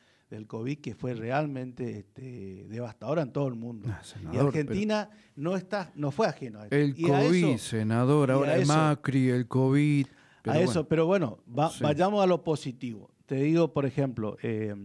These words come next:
Speaker 1: si bien hay cosas que hay que corregir, y es cierto, la
Speaker 2: Sí, sí.
Speaker 1: inflación, este, nos pega a todo,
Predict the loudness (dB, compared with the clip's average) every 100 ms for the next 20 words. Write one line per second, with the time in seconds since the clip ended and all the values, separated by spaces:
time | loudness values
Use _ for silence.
0 | -16 -18 -10 -2 2 4 4 0 0 0
1 | -2 -6 -8 -12 -12 -12 -10 -8 -6 -6
2 | 0 -2 0 -2 -2 -2 -2 0 0 0
3 | -4 -18 _ -16 -16 -12 -10 -10 -2 0
4 | 0 0 0 0 -6